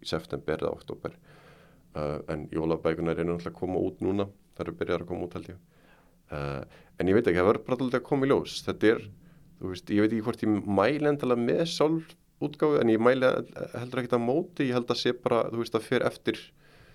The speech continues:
þú veist, hvort þú þekkir fólk og, og, og hvar það stendur og, og, þú veist. Eh, en ég fekk náttúrulega tvo mjög góða yfirlesara og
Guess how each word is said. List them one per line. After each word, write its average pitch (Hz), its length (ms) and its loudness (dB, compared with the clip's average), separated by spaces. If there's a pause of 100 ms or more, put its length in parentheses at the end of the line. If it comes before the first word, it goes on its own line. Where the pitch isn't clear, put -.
(320)
þú 95 180 -6
veist, - 300 -10
hvort - 200 -4
þú 95 100 -10
þekkir 95 360 2
fólk 87 560 0
og, 78 160 2
og, 78 220 2 (100)
og 78 120 -6
hvar 90 180 4
það 85 100 -4
stendur 85 560 0
og, 71 240 0
og, 69 240 -4
þú 78 160 -2
veist. - 300 -12 (800)
Eh, 73 260 2
en 90 120 2
ég 90 80 2
fekk 101 280 0
náttúrulega 95 380 4
tvo 104 180 2 (240)
mjög 101 220 2
góða 104 240 6
yfirlesara 117 580 2 (440)
og 90 360 0